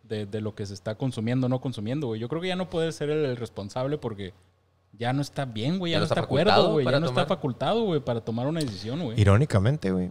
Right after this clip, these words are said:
Speaker 1: Yo lo
Speaker 3: que
Speaker 1: creo así, güey,
Speaker 3: lo
Speaker 1: o
Speaker 3: que
Speaker 1: al
Speaker 3: se me
Speaker 1: menos lo
Speaker 3: hace,
Speaker 1: vi así,
Speaker 3: lo
Speaker 1: güey.
Speaker 3: que se me hace bien chistoso es que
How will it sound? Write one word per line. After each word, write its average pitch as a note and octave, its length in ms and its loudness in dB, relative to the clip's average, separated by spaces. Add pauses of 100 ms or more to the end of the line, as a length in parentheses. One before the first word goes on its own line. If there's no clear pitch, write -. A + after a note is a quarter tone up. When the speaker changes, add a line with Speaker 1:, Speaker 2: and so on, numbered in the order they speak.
Speaker 1:
Yo A2+ 120 0
lo E3+ 120 2
Speaker 3:
que - 100 4
Speaker 1:
creo G#3+ 100 6
así, D#3 220 -4
güey, G3+ 180 0
Speaker 3:
lo A2+ 60 8
Speaker 1:
o - 20 8
Speaker 3:
que A#2 60 4
Speaker 1:
al A2 80 4
Speaker 3:
se A2 100 8
me - 60 6
Speaker 1:
menos A2+ 200 6
lo B2+ 60 8
Speaker 3:
hace, C3+ 180 6
Speaker 1:
vi G3 60 2
así, C#3+ 240 -4
Speaker 3:
lo G#2+ 80 4
Speaker 1:
güey. - 80 0
Speaker 3:
que G#2 60 4
se G2+ 80 4
me G2 100 4
hace F#2+ 120 2
bien A2 120 2
chistoso A#2 580 -2
es - 160 -2
que G#2+ 220 0